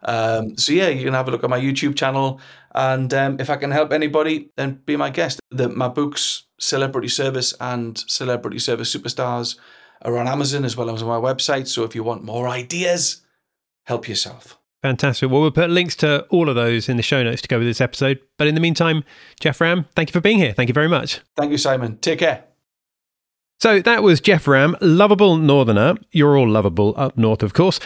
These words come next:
Speaker 2: We know that. But Jeff, thank you for being here and talking to us. The next pint is on me when I see you. Don't forget to check out Mister Ram online in all those places he mentioned. Links are in the show notes. In fact, whenever I say that, it's a task for our editors to go and find those links,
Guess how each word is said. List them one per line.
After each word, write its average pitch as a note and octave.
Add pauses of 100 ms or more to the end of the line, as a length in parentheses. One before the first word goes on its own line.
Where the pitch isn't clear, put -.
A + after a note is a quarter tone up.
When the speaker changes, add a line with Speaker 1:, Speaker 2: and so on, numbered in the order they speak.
Speaker 2:
We D3+
know D#3
that. D#3
But F3+
Jeff, G#3+
thank G3
you E3
for D#3+
being E3
here D#3
and D3+
talking D3+
to D#3
us. E3
The -
next F3+
pint F3+
is D#3+
on D#3+
me D3
when C3+
I B2
see E3+
you. G#2 (280)
Don't F3+
forget F#3
to -
check F#3+
out E3+
Mister F3
Ram E3+
online D3
in B2+
all D3+
those C3
places C#3
he A#2+
mentioned. B2 (240)
Links C#3+
are B2+
in A#2+
the A#2+
show E3
notes. A2+ (140)
In F3
fact, G3
whenever G3+
I F3
say F#3+
that, C3+
it's F#3
a F#3
task G3+
for E3+
our D#3
editors F3
to -
go B2
and A#2+
find D#3
those A2+
links, G#2